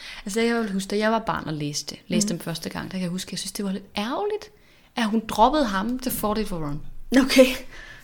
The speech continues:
Speaker 2: Fordi du rigtig godt kunne lide dem sammen.
Speaker 1: Det ved jeg ikke, men jeg synes alligevel, det var sådan lidt nice for hende, hun havde scoret ham, den lækre Quidditch-spiller.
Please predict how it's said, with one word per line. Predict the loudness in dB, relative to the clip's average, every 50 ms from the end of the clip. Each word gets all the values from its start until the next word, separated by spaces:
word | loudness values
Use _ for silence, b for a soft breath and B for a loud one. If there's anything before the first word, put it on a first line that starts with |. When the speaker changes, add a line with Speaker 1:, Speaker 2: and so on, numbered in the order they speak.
| B
Speaker 2:
Fordi | -4 -2 0 2
du | 2 4
rigtig | 4 4 4 2 2
godt | 0 0 0
kunne | 0 0 0
lide | 0 0 -2
dem | -2
sammen. | -2 -2 -2 -2 -2 -4 -6 -10 -14 -12 -6 -4
Speaker 1:
Det | 0 2
ved | 4 6 6
jeg | 6 8 8
ikke, | 6 6 6 6
men | 8 8
jeg | 10 10
synes | 8 6 6 6
alligevel, | 8 10 10 10 10 10 8
det | 8 10
var | 10 10
sådan | 10 8 6 6
lidt | 6 6 8
nice | 8 8 8 6 4
for | 2
hende, | 0 2 2
hun | 4 4
havde | 4 2
scoret | 0 0 2 2 4 4
ham, | 4 2
den | 0 0
lækre | 0 -2 -2 -4 -4 -4 -4 -4 -6
Quidditch-spiller. | -6 -6 -6 -6 -6 -8 -10 -10